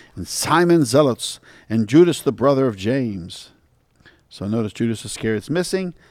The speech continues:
There are the eleven. "These all continued with one accord in prayer and supplication, with the women and Mary, the mother of Jesus,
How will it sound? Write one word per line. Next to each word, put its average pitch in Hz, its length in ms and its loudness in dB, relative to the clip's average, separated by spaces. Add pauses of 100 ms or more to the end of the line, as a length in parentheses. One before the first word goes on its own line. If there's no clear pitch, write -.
(180)
There 127 220 -2
are 123 180 0
the 117 100 -2
eleven. 117 640 -2 (1040)
"These 131 220 4
all 202 180 10
continued 180 500 2
with 143 240 0
one 170 180 4
accord 175 380 2
in 139 140 2
prayer 160 400 4
and 185 100 0
supplication, 127 800 -2 (640)
with 120 160 -4
the 110 100 0
women 175 640 2
and 107 200 -2
Mary, 143 320 2
the 131 120 0
mother 143 280 4
of 190 100 -2
Jesus, 123 600 -2